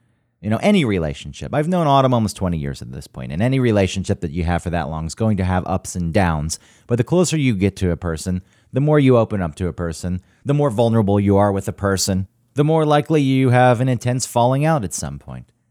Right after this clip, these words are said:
Because you've got to protect yourself. There's more on the line. You're more open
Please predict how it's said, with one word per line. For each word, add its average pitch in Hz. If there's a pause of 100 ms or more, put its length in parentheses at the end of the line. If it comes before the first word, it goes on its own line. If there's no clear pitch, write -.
(260)
Because 107
you've 113
got 123
to 120
protect 139
yourself. 78
There's 90
more 113
on 123
the 127
line. 107
You're 82
more 95
open 95